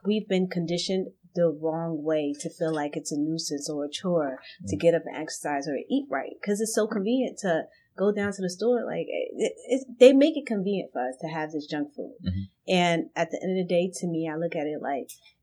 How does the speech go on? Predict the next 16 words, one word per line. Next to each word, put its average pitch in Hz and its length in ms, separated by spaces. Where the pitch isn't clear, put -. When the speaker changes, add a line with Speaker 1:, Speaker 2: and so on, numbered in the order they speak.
Speaker 1:
it's 185 240
not 185 340
about 165 560
the 156 100
convenience 160 540
of 160 80
having, 156 480
like, 151 180
you 160 100
know, 139 300
you 156 80
have 160 120
a 143 60
busy 160 300
schedule. 156 520
Um, 139 640